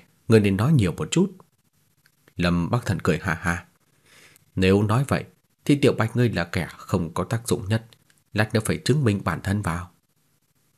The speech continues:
Trong lúc nói chuyện, khoảng cách của hai chiến hạm đã còn lại chưa tới năm trăm mét.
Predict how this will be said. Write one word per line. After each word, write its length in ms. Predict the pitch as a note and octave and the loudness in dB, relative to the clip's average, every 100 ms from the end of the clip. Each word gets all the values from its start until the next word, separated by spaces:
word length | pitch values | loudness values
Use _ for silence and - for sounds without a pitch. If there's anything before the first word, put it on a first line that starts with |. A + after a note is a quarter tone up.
| _ _ _ _ _ - | _ _ _ _ _ -4
Trong 280 | G2+ F2 E2+ | -2 0 -2
lúc 160 | G#2+ G#2+ | -2 -2
nói 140 | A2+ | -2
chuyện, 200 | - F#2+ - _ _ _ _ _ - | 0 -2 -4 _ _ _ _ _ -4
khoảng 160 | C3+ - | -2 2
cách 180 | F3+ | 2
của 120 | - E2+ | 2 0
hai 180 | F#2+ | -2
chiến 240 | F2+ - C3+ | -4 -2 -2
hạm 240 | G#2 F#2 - _ _ _ | -4 -6 -8 _ _ _
đã 340 | - G#2+ C3 C3+ | -2 0 0 -2
còn 140 | F#2 F2 | -4 -4
lại 140 | E2 | -6
chưa 100 | - | -4
tới 260 | F#2+ G2 B2 | -2 0 0
năm 220 | D3 F2 D2+ | 0 -2 -4
trăm 200 | F2 D2 | -6 -4
mét. 160 | G#2 | -4